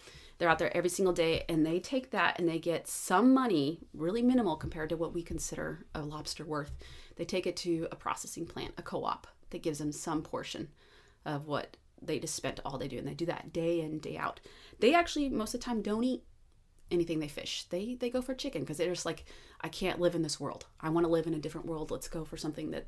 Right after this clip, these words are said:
that has nothing to do with my world, something that's considered more expensive," or maybe not even spe-, expensive, just, um, so not only on these really rough conditions, we're talking about a region of the world where,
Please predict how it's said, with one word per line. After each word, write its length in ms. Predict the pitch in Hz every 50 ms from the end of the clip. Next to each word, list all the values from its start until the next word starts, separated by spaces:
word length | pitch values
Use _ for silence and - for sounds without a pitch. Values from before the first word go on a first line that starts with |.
| - - -
that 120 | 165 156
has 160 | 151 147 -
nothing 260 | 156 147 143 - 165 160
to 60 | 151
do 120 | 139 151 147
with 120 | 147 143 160
my 160 | 156 147 147
world, 280 | 151 156 147 147 143
something 220 | - - 151 156 156
that's 120 | 151 - -
considered 460 | 160 156 - - 151 147 151 147 143 - - - - - - - -
more 160 | 180 165 151
expensive," 800 | 147 147 - - - 147 139 143 - - 147 147 143 143 143 147 156
or 300 | 139 139 139 120 135 - 185 - - - -
maybe 160 | 196 190 196
not 100 | 226 180
even 120 | 165 151 143
spe-, 220 | - - - - - -
expensive, 680 | - 143 139 - - - 127 - - - - - - -
just, 340 | - 147 143 - - - - - - - - - - - - - - - -
um, 300 | - 170 160 156 160 143 -
so 120 | - 196
not 120 | 208 226 254
only 160 | 269 269 254
on 120 | 233 220
these 260 | 214 196 180 170 - -
really 180 | 202 190 190 185
rough 140 | 170 170
conditions, 460 | - - 175 175 - - 151 170 170 -
we're 100 | 175 175
talking 280 | - 185 170 190 185
about 180 | 175 165 165 160
a 60 | 160
region 340 | 160 160 165 160 - 165 170
of 40 | 156
the 80 | 156 147
world 320 | 156 160 160 156 - -
where, 320 | 160 160 147 151 151 143